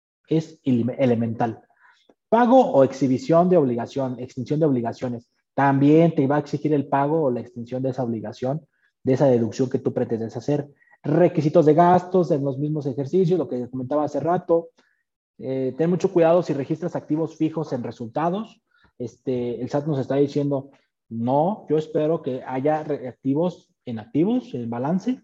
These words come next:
y en resultados solamente gastos". Si tienes política donde envías ciertos activos por monto a resultados, pues se evalúa cuánto mandas de manera anual para ver cuánto puede ser tu impacto.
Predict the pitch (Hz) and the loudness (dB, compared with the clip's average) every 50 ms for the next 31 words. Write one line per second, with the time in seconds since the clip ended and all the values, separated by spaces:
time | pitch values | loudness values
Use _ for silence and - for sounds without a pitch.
0 | _ _ _ _ _ _ _ _ _ _ 117 120 117 117 120 - 113 143 147 165 | _ _ _ _ _ _ _ _ _ _ -6 -4 -4 -4 -6 -4 0 2 2 2
1 | 151 160 151 147 143 147 147 165 139 120 117 - - - 110 - _ _ _ _ | 2 2 0 0 0 0 -2 -2 -4 -4 -4 -6 -10 -14 -18 -20 _ _ _ _
2 | _ _ _ _ _ _ - 123 143 180 196 165 - 156 147 165 160 - 175 - | _ _ _ _ _ _ -6 0 2 2 2 4 6 6 6 6 6 6 2 2
3 | - 139 117 - - - _ _ _ _ - 131 127 123 123 123 120 120 120 123 | 4 0 -2 -2 -6 -16 _ _ _ _ -4 -2 0 2 2 2 2 0 0 2
4 | 139 151 170 170 156 - - - - _ - 113 - - 156 147 151 139 151 135 | 4 4 6 4 4 0 -4 -10 -20 _ -20 -10 -4 -4 -4 -2 -2 -4 -4 -2
5 | - 160 156 - - - - 127 123 117 123 139 147 160 165 160 - 147 123 113 | -2 -2 -2 -2 -4 -4 -6 -8 -6 -4 0 0 2 2 0 0 -4 -6 -6 -6
6 | 104 107 110 110 110 120 113 - - 113 - 131 139 156 190 180 185 - 127 - | -8 -8 -10 -10 -10 -12 -10 -10 -10 -6 -2 2 4 4 4 2 0 -4 -6 -2
7 | 127 123 117 117 120 127 147 170 170 165 160 156 156 - 165 151 143 139 143 151 | 0 0 2 2 2 4 4 4 2 0 -2 -4 -2 -2 -2 -2 -2 -2 -2 -2
8 | 151 135 127 120 120 117 113 123 131 143 151 151 147 151 151 180 185 - _ _ | -2 -2 -2 -4 -6 -6 -6 -6 -6 -4 -2 0 2 0 0 0 -4 -8 _ _
9 | _ _ _ _ _ - 117 117 117 131 131 - - 139 139 - 143 - - 123 | _ _ _ _ _ -6 -4 -2 -2 -2 -2 -2 -4 -6 -4 -4 -4 -4 -2 -2
10 | 123 117 - 123 110 - - 123 123 127 - 160 175 175 - - - - - _ | -2 -2 -4 -8 -10 -6 -4 -4 -4 -2 -2 -2 -2 -2 -2 -6 -10 -10 -10 _